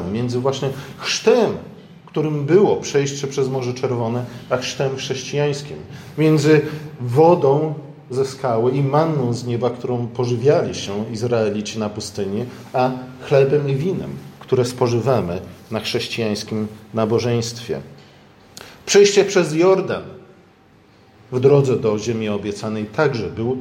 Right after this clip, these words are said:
formą chrztu. Wszystkie obmywania były formą chrztu w Starym Testamencie, a może raczej zapowiedzią tego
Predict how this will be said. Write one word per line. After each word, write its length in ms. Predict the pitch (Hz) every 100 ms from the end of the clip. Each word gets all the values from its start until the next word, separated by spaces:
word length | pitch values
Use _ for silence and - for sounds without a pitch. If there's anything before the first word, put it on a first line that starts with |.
| - -
formą 540 | - 131 131 131 127
chrztu. 440 | - - 165 143 - - - -
Wszystkie 400 | - 180 - 180
obmywania 760 | 147 143 147 139 151 160 92 73 - - - - - _ _ _ _ - -
były 280 | 113 131
formą 420 | 123 127 123 123 120
chrztu 400 | - - 131 - - -
w 60 | -
Starym 320 | - 113 107
Testamencie, 680 | 104 - 107 101 95 90 85
a 40 |
może 220 | 110 117
raczej 340 | 123 127 131 123 - 135
zapowiedzią 800 | 123 143 151 131 165 160 - - - - - -
tego 280 | 156 -